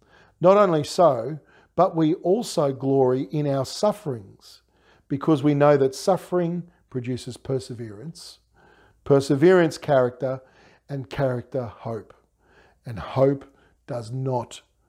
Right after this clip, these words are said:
put us to shame." Other renditions have, "Hope doesn't disappoint." God's love has been poured into our hearts through the Holy Spirit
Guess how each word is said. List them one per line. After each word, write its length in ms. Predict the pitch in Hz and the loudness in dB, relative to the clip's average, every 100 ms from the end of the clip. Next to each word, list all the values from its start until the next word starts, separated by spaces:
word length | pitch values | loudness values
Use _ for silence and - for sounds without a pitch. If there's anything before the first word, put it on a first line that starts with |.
| _ _ | _ _
put 180 | - 135 | -4 -4
us 120 | 110 | -4
to 100 | - | -14
shame." 460 | 107 - 107 107 101 | -14 -12 -12 -14 -14
Other 400 | 123 117 117 110 _ _ _ _ - | -10 -8 -10 -12 _ _ _ _ -4
renditions 460 | 131 120 - 113 | -4 -4 -10 -10
have, 160 | 110 107 | -10 -10
"Hope 400 | - 120 131 - _ | -10 -8 -8 -10 _
doesn't 440 | - 113 123 123 - | -10 -8 -6 -10 -10
disappoint." 680 | 123 - 107 - 104 110 - _ _ _ _ _ _ - _ - | -12 -10 -14 -14 -14 -16 -20 _ _ _ _ _ _ -20 _ -8
God's 320 | 131 131 117 | 0 2 2
love 300 | 143 139 139 | 2 4 4
has 160 | 120 139 | 0 -4
been 200 | 135 131 | -6 -8
poured 360 | - 151 156 | -2 0 2
into 240 | 151 151 160 | 0 2 2
our 100 | 165 | 4
hearts 560 | 135 117 113 - - - _ _ _ | 2 -4 -6 -12 -20 -20 _ _ _
through 320 | - 175 190 | 2 4 6
the 140 | 180 | 4
Holy 280 | 147 156 139 | 4 0 0
Spirit 540 | 123 - 156 127 120 | -6 -4 -2 -2 -4